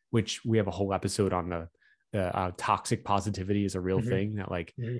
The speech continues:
Speaker 1: you can be, like, overly, too overly positive where it's, like, actually detrimental,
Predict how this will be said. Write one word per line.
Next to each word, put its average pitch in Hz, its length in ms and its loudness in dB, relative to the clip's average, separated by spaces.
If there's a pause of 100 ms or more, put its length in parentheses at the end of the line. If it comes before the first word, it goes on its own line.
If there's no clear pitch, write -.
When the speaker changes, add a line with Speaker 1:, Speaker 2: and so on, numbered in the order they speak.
Speaker 1:
you 98 120 -2
can 101 260 4
be, 101 160 8
like, 92 240 2
overly, 107 560 2
too 110 260 0
overly 104 320 2
positive 104 480 -2
where 95 200 -2
it's, - 120 -8
like, 85 260 -6
actually 90 240 -6
detrimental, 87 640 -2